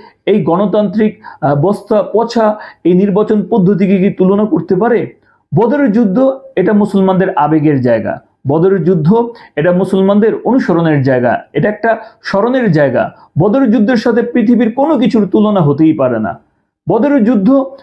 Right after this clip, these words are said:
অন্য কোনো কিছুর সাথে কিভাবে তুলনা হতে পারে, যে যুদ্ধের মধ্যে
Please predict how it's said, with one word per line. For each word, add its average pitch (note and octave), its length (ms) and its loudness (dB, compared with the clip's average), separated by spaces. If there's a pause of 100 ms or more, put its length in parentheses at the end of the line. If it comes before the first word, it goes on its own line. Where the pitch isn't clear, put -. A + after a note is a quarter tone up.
অন্য C4+ 280 0
কোনো C#4 260 0
কিছুর B3 260 0
সাথে A3 240 -2
কিভাবে B3 360 0
তুলনা A3 320 0
হতে D#3+ 220 0
পারে, C#3 240 0 (360)
যে G#3 180 2
যুদ্ধের A3 400 2
মধ্যে A#3 420 0